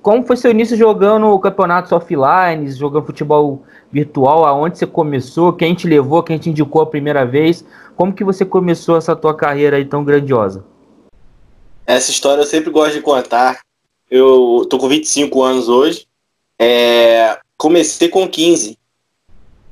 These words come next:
Speaker 2: Eu tava sentado, lembro até hoje, eu tava sentado no computador, gostava de ler meu jornalzinho todo dia.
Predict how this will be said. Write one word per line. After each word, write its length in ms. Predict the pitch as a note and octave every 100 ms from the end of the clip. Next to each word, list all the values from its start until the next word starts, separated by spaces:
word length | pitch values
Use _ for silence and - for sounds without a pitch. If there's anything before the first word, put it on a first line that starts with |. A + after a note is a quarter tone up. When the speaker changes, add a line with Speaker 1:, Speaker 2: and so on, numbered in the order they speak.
| -
Speaker 2:
Eu 120 | A#2 - -
tava 220 | C3 C3+
sentado, 420 | - C3 B2+ B2+
lembro 200 | F3+ G#3+
até 220 | F#3+ G#3+
hoje, 320 | F3+ D#3 B2
eu 80 | A#2+
tava 200 | C#3+ C#3
sentado 420 | - C#3 C3+ C3+
no 80 | C#3
computador, 720 | C3+ C3 C#3 B2+ A#2+ C#3+ F3 - _ _ _ _ _
gostava 360 | A#2 A#2 C#3 C#3
de 100 | C#3
ler 180 | C3+ C#3+
meu 140 | C#3
jornalzinho 480 | C3 C3+ C3 B2 C3+
todo 240 | C3+ B2+
dia. 400 | A#2 B2+ D#3+ F#3+